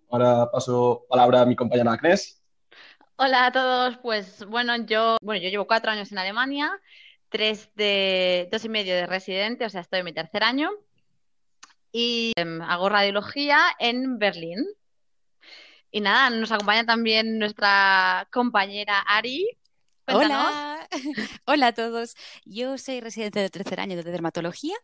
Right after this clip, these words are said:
Speaker 3: Estoy trabajando en un centro dermato-oncológico aquí en Bonn, en Nordrhein-Westfalen. Y nada, muy contenta con la experiencia, así que lista para comentarla con vosotros.
Speaker 1: Pues muy bien. Primero aclarar cuál es la razón por la que hemos creado la Asociación Médicos Españoles en Europa.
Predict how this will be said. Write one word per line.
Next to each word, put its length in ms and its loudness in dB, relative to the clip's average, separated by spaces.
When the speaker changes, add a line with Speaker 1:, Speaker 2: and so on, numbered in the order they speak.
Speaker 3:
Estoy 320 -10
trabajando 760 -4
en 120 -4
un 120 -6
centro 480 -4
dermato-oncológico 960 -2
aquí 220 0
en 160 2
Bonn, 160 4
en 100 4
Nordrhein-Westfalen. 720 0
Y 500 -2
nada, 240 -2
muy 140 0
contenta 420 4
con 140 2
la 60 6
experiencia, 500 4
así 160 -4
que 260 -6
lista 320 0
para 220 0
comentarla 480 2
con 120 0
vosotros. 600 0
Speaker 1:
Pues 100 -6
muy 140 8
bien. 360 2
Primero 240 8
aclarar 540 6
cuál 160 2
es 60 4
la 140 8
razón 280 6
por 120 2
la 100 6
que 400 6
hemos 240 4
creado 380 4
la 160 6
Asociación 420 0
Médicos 300 2
Españoles 380 2
en 80 0
Europa. 500 2